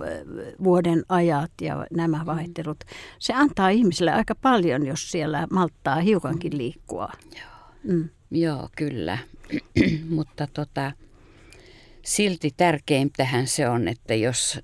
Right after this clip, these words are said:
Speaker 2: saa tän yhteyden tonne taivaan isään, niin ta-, sitten antaa niille nuorillekin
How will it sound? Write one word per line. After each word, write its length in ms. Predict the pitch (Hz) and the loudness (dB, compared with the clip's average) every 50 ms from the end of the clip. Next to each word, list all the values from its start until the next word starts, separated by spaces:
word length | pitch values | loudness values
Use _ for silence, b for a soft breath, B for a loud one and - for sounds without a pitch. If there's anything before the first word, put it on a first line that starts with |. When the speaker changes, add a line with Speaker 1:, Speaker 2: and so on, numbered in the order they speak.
| - - | -14 -12
Speaker 2:
saa 320 | - - - 147 127 113 123 | -8 -4 -2 0 0 -2 -4
tän 360 | - - 117 - - 117 120 B B - - - - _ _ _ _ - | -4 -6 -6 -4 -6 -8 -10 B B -18 -20 -20 -20 _ _ _ _ 2
yhteyden 840 | 156 147 147 - - - - 110 101 85 - - 92 113 123 113 - - _ - | 2 2 2 0 -8 -8 -6 -4 -4 -4 -4 -4 -4 -4 -4 -8 -10 -14 _ -10
tonne 400 | - - - 90 95 - - 120 - - | -8 -6 -6 -6 -6 -8 -8 -10 -10 -6
taivaan 560 | - 147 139 139 - - 120 120 - 143 139 | -4 -4 -4 -4 -6 -6 -8 -6 -6 -6 -6
isään, 520 | 135 - - - - - 113 120 - 151 - | -6 -6 -6 -6 -6 -8 -8 -10 -10 -12 -12
niin 280 | 147 - 143 156 156 - - - | -10 -10 -10 -10 -12 -14 -10 -8
ta-, 120 | 110 135 | -8 -6
sitten 520 | 139 - - 147 - _ - - 104 - - | -4 -4 -6 -6 -8 _ -2 -2 0 0 0
antaa 420 | 151 147 - - - 110 127 131 | -2 -4 -6 -6 -6 -4 -4 -2
niille 340 | 139 127 127 123 127 135 147 | -4 -4 -6 -6 -6 -6 -2
nuorillekin 800 | 156 165 160 127 117 - - - - 69 - - - - - | 0 0 0 0 -2 -4 -8 -10 -10 -10 -12 -12 -14 -12 -14